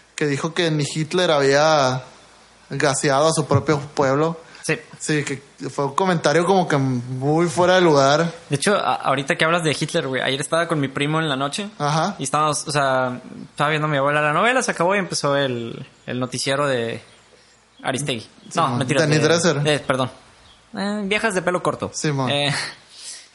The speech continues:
Speaker 2: y total, empiezan y estaba otro vato, pero dice, sale un, algo de Trump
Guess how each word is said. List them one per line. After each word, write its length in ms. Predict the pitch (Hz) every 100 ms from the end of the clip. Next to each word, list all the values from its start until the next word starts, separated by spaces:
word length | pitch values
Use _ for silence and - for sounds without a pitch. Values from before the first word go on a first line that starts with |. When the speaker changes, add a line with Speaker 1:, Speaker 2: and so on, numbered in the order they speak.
| -
Speaker 2:
y 100 | -
total, 340 | 165 226 247
empiezan 480 | 214 208 226 254 247
y 60 |
estaba 240 | 185 185 196
otro 160 | 196
vato, 320 | 214 233 233 233
pero 160 | 190
dice, 580 | 185 180 170 156 151 147
sale 320 | - 175 185
un, 760 | 185 180 180 175 175 160 151 147
algo 320 | 160 170 180
de 260 | 170 147 143
Trump 300 | 185 180